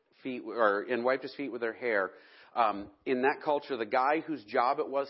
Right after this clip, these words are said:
to wash the feet of folks who came into the house, he was the lowest guy on the totem pole,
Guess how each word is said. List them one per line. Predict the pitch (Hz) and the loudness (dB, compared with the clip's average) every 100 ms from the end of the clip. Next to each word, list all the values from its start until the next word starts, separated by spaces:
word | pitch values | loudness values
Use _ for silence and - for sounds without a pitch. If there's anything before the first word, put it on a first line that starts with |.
| - | -8
to | |
wash | 117 110 120 - - | -4 0 -2 -4 -14
the | 127 | -14
feet | - 131 131 _ - | -10 -10 -12 _ -8
of | 117 - | -8 -2
folks | 123 120 | -2 -2
who | 127 | -10
came | 135 123 | -6 -4
into | 127 | -2
the | 120 | -4
house, | 120 123 147 - - - _ | 0 0 0 -10 -20 -20 _
he | 139 | -4
was | 139 143 | -2 -2
the | 135 | 0
lowest | 120 131 143 - | 2 0 0 -2
guy | 127 123 | 0 0
on | 117 | -2
the | 117 | -4
totem | 117 107 98 | -4 -4 -4
pole, | - 104 - | -6 -8 -8